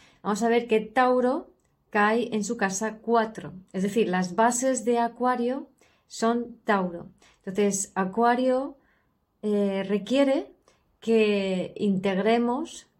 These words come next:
Tauro, que significa integrar el cuerpo,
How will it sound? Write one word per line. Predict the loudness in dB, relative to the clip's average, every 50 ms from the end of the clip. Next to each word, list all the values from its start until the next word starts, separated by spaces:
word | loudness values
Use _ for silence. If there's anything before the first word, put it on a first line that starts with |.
| _ _ _
Tauro, | 0 2 2 2 0 -2 -6
que | -6 -6
significa | -4 0 0 0 0 0 -2 -2 -4 -2 -8 -10 -10 -10 -14 -20 _ _ _ _ _ _ _
integrar | 0 2 2 2 2 0 -2 0 0 0 0 0 0
el | -2 -4 -4
cuerpo, | 0 2 2 2 0 -2 -6 -6 -6 -6 -8